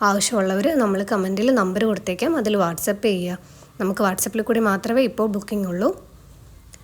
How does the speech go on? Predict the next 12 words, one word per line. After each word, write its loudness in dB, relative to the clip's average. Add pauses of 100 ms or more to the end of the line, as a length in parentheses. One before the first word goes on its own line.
(640)
ഇതിപ്പോൾ, 2 (220)
ആ, 2 (540)
ഫസ്റ്റ് 0 (220)
ബർത്ത്ഡേ -2
ഉള്ള 0
ഒരു -6
കുട്ടിക്ക് -6
വേണ്ടിയിട്ടാണ് -2 (120)
ഞാൻ -4
ഈ -10
ടിയാര -4 (160)
ചെയ്യുന്നത്. -2